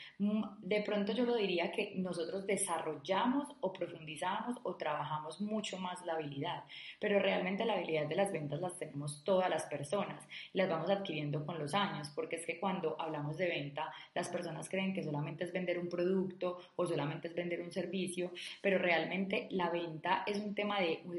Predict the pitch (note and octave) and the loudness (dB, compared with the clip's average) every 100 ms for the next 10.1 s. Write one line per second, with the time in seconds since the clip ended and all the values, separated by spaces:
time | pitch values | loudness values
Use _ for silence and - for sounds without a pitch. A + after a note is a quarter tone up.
0 | - F3 F#3 G#3 F#3+ - - G3+ - A3 | -6 -4 -2 0 0 0 -4 -4 -2 -2
1 | F3+ D#3+ D3 D3+ D3+ D3 C#3+ F#3 D3+ - | 0 -2 -4 -6 -8 -8 -8 -8 -10 -4
2 | G3+ F3 C#3 - - - F3 F#3 F3+ D#3 | -2 0 -4 -10 -16 -4 2 6 6 4
3 | F#3+ G3 G#3+ A3 F3+ - F#3 E3+ F#3+ G#3+ | 0 2 2 2 0 0 2 2 2 0
4 | - D3+ C#3+ D#3 F#3 D#3+ D3 F#3+ G3+ G3+ | -4 -4 -2 2 2 2 0 0 2 2
5 | F#3+ F#3+ - - - G#3 F#3+ G3 F#3+ F#3+ | 2 0 -2 -10 -2 0 2 2 2 4
6 | G#3 G3+ A#3 B3+ - G3 F#3 F3 G3+ A3 | 6 6 6 4 4 2 2 -2 -2 -2
7 | F3 E3+ A3 G#3 G3 - E3+ F3+ F#3 - | 0 0 0 0 0 2 2 2 -2 -4
8 | D3 D3 D#3+ D3 D3 G3+ D3+ D3 C#3+ F#3 | -6 -6 -4 -2 0 -2 -4 -8 -8 -10
9 | E3 D3+ D#3+ D#3+ E3 D#3 D#3 A#3+ G#3 E3 | -12 -14 -14 -10 -4 -2 -2 -4 -4 -6
10 | C#3+ | -10